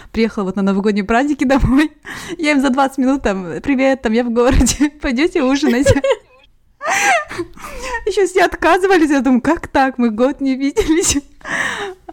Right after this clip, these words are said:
А, в общем, было прикольно, да. Ну, я думаю, мои друзья, которые меня хорошо знают, они, в принципе, привыкли к элементу спонтанности. Что у меня вот именно weird, наверное, да, э, что прям странное о себе, наверное, что я могу сказать,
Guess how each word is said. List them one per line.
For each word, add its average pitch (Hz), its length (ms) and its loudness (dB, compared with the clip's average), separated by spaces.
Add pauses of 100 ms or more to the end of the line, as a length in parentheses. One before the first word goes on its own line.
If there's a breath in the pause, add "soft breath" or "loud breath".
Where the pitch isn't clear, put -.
(140)
А, 262 500 0
в 226 40 -2
общем, 240 220 0
было 220 140 0
прикольно, 196 520 -2
да. 196 160 -2
Ну, 196 160 -4
я 233 160 2
думаю, 220 200 0
мои 220 120 2
друзья, 214 340 0
которые 190 380 -2
меня 190 180 -2
хорошо 202 220 -6
знают, 214 300 -6
они, 185 160 -4
в - 20 -14
принципе, 185 380 -6
привыкли 185 420 -2
к 170 100 -6
элементу 175 380 -4
спонтанности. 190 800 -4 (1200 loud breath)
Что - 240 0
у - 20 0
меня 240 200 0
вот 214 180 -6
именно 226 240 2
weird, 240 480 0
наверное, 208 380 0
да, 226 160 0
э, 202 280 -4
что 196 200 -4
прям 185 240 -6
странное 196 600 -2
о 180 60 -2
себе, 190 340 -4
наверное, 190 600 -4 (480 loud breath)
что - 180 -12
я 175 60 -4
могу 175 180 -8
сказать, 196 720 -8